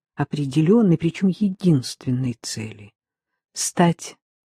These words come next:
свидетелем. Да не просто свидетелем, а оценщиком каких-то изначальных нравственных ценностей, оценщиком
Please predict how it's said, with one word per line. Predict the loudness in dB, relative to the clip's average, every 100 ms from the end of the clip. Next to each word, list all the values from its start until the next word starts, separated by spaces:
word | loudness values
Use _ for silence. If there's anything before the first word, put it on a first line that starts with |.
| -12
свидетелем. | -4 -2 -2 0 -2 -4 -10 -8 6
Да | 10
не | 10
просто | 8 -2 0 -4
свидетелем, | -2 0 0 0 0 0
а | -2 -10 -20 -20 -20 _
оценщиком | -4 -4 2 8 10 8 4 -8 -2 -2 -2 _ _ _
каких-то | -6 -4 -4 0 0 0 _ _ _ _ 0
изначальных | 4 8 6 6 4 6 6 2 0 -2
нравственных | 0 0 -2 -2 -12 -8 -6 -6 -10
ценностей, | -2 2 2 0 -4 -8 -8 -10
оценщиком | 2 6 6 4 0 0